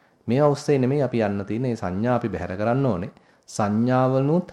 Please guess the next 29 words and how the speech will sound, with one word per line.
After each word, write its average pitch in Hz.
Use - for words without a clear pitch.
අපි 92
මේ 131
කතා 131
කරන 131
සමාධි 113
නිමිත්තත් 127
අතර 135
ලොකු 120
වෙනසක් 107
තියෙනවා. -
ඒතර -
මේ 131
සමාධි 120
නිමිත්ත 160
අපි 131
පොඩ්ඩක් 113
අර 104
ඒකත් 127
එක්ක 127
තියෙන 127
ගනුදෙනුව 123
කොහොමද 131
කරන්නේ 131
කියලා 156
පොඩි 127
වැටහීමක් 120
තියෙන 127
එක -
හොඳයි. 113